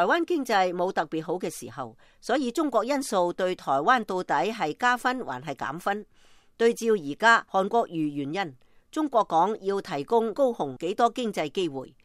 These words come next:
二千零八到二零一六，馬英九嘅政權到底受惠幾多於中國？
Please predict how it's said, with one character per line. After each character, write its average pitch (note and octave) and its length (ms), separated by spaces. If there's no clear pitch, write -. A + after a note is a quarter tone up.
二 A3 160
千 F4 160
零 E3+ 180
八 F#3 260
到 F#3+ 180
二 F3+ 240
零 F#3 340
一 A#3 80
六， F#3+ 260
馬 A3+ 180
英 E4 160
九 G3+ 100
嘅 F#3+ 180
政 F#3 240
權 C3+ 220
到 A3 180
底 G#3 160
受 E3 240
惠 D3 220
幾 E3+ 180
多 G#3 320
於 F#3+ 220
中 F#3+ 240
國？ C3+ 240